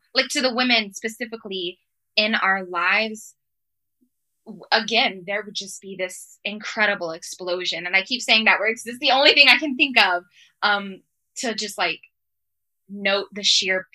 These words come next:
power of what would happen, you know, if we just came together and did that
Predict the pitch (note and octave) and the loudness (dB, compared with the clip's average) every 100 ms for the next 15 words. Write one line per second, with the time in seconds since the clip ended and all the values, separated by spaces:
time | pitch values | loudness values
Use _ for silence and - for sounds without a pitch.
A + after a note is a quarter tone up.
0 | - F3+ F3+ E3+ E3 - - _ _ G3 | -2 2 2 2 -4 -8 -14 _ _ -4
1 | F#3+ G3 G3+ F#3 F#3+ - F3+ F#3 E3+ D#3+ | -4 -2 0 -2 -4 0 0 0 -4 -8
2 | E3+ E3+ E3+ - F#3+ F3+ G3 G3 - _ | -10 -8 -8 -8 -14 -10 -8 -10 -14 _
3 | _ _ _ _ _ _ - A#3 G#3 G#3+ | _ _ _ _ _ _ -10 -4 -2 -2
4 | A3 A3 F3 F#3+ F#3 F#3 F3 E3+ - F3+ | -4 -8 -8 -2 -2 0 -2 -4 -8 -14
5 | F3 G3 - E3+ - - | -8 -8 -4 -2 0 -2